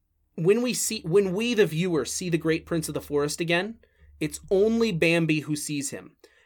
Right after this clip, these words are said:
And what does he do? He guides Bambi out of the forest. He guides him through the forest fire. He shows him the way, the correct path. He shows him to jump off the waterfall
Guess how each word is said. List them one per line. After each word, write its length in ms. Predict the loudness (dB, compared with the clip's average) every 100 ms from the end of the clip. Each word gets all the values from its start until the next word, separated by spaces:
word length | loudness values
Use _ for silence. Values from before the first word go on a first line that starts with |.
| _
And 440 | -2 0 2 0 -4
what 340 | -6 0 0
does 180 | 2 0
he 140 | 0 -2
do? 300 | 0 0 -2
He 340 | -8 -8 -4
guides 480 | 0 2 4 2 0
Bambi 560 | -2 0 0 -2 -4 -2
out 180 | 0 0
of 140 | -2
the 80 | -8
forest. 640 | -10 -8 -8 -8 -10 -10
He 160 | -8 -2
guides 400 | 0 0 0 -2
him 240 | -2 -2 -8 _ -20
through 420 | -8 -2 0 0
the 120 | 0
forest 440 | 0 0 2 0
fire. 500 | -2 -2 0 0 -2
He 440 | -4 -6 -4 -4 -4
shows 400 | -2 0 2 0
him 240 | 0 0
the 100 | 0
way, 340 | 0 -2 -2 -6
the 80 |
correct 440 | -8 -4 -4 -4 -6
path. 340 | -4 -4 -6
He 80 | -10
shows 320 | -2 0 0
him 220 | -2 -4 -6 -20 -6
to 100 | -4
jump 300 | 0 0 0
off 160 | -2 -2
the 80 |
waterfall 560 | 0 0 0 0 -2 -2